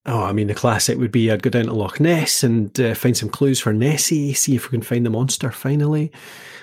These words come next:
I'm sure there's plenty, well, there's, like, uh, you know, places like Culloden Battlefield and lots of places where big battles have happened, and you could go and sort of, uh,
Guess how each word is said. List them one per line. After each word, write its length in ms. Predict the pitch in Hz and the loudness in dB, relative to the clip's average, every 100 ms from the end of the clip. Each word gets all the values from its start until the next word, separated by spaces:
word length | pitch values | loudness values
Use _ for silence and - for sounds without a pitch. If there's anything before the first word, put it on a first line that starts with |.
| - | -2
I'm 60 | 110 | 2
sure 140 | 139 | 2
there's 120 | 120 | 2
plenty, 320 | - 131 135 | 0 2 2
well, 140 | 131 127 | 4 4
there's, 200 | 110 - | 2 0
like, 400 | 123 110 - - | -2 -2 -8 -6
uh, 500 | 127 113 110 110 107 143 | 0 2 4 4 2 2
you 80 | |
know, 120 | 113 98 | 0 0
places 360 | - 110 107 | 0 -2 0
like 120 | 98 | -4
Culloden 420 | - 113 110 101 95 | -2 2 2 2 0
Battlefield 880 | 110 123 135 - 135 131 131 127 110 | 0 -2 -2 2 2 4 2 0 -2
and 380 | 95 92 - | -2 -4 -4
lots 240 | 107 120 - | -2 0 0
of 60 | |
places 360 | - 107 110 - | 0 0 0 -2
where 200 | 110 101 - - - - - | 0 -2 -6 -20 -20 -20 -2
big 240 | 123 98 | 0 0
battles 360 | 95 104 147 139 | 0 2 4 4
have 100 | 131 | 4
happened, 480 | 117 110 120 98 95 | 2 2 2 0 0
and 80 | 95 | -2
you 80 | |
could 100 | - | -4
go 120 | - 117 | 0 0
and 120 | 107 | 0
sort 280 | - 113 107 | 0 -2 -2
of, 120 | 95 | -4
uh, 280 | 104 98 98 | -2 -2 -4